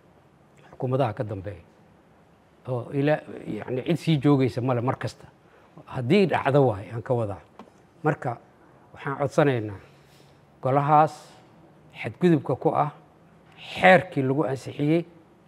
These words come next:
laguna magacaabay naftiisa in, eh, hakad la geliyo,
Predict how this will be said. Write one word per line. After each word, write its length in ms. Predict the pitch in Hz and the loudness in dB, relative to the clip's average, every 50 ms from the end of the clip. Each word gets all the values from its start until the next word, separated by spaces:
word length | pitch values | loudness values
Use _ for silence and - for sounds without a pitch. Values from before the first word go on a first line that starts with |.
| _ _ - | _ _ -6
laguna 300 | 117 123 127 175 190 165 147 | -2 2 4 6 6 6 6
magacaabay 720 | 139 135 127 117 107 - 110 113 117 127 147 175 190 185 170 - - | 4 2 0 -2 -4 -4 0 0 2 4 4 4 4 2 -4 -10 -8
naftiisa 640 | 120 135 180 180 - - - 147 135 113 - 180 190 180 - - - - - - _ _ _ _ _ _ _ _ _ - | -2 0 0 0 0 -2 -6 -6 -6 -2 0 0 0 0 -2 -16 -20 -20 -20 -20 _ _ _ _ _ _ _ _ _ 0
in, 260 | 147 151 147 143 160 - - - _ _ _ _ _ _ _ _ _ - - - | 2 2 2 2 0 -6 -14 -20 _ _ _ _ _ _ _ _ _ -20 -20 -12
eh, 240 | 120 120 117 110 110 110 | -8 -6 -6 -6 -4 -4
hakad 360 | 117 135 127 - 135 117 113 | -4 -4 -4 -4 -6 -4 -4
la 100 | 117 113 | -4 -6
geliyo, 420 | 104 113 123 123 135 151 170 180 | -4 -4 -2 0 2 2 2 0